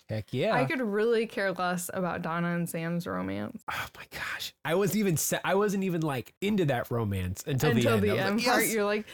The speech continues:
Speaker 1: finally."
Speaker 2: "Yeah."
Speaker 1: It was the romance I didn't even know I wanted.
Speaker 2: I also wanted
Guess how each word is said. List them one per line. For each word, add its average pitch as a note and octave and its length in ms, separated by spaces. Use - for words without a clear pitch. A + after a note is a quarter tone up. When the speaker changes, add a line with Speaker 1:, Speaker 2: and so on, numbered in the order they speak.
Speaker 1:
finally." A3+ 440
Speaker 2:
"Yeah." E4+ 400
Speaker 1:
It F#3+ 60
was G3 160
the F#3+ 120
romance F#3+ 360
I F3 60
didn't F#3+ 180
even G3 160
know F#3 120
I F#3+ 100
wanted. F3 560
Speaker 2:
I A#3 140
also C#4 320
wanted A#3+ 180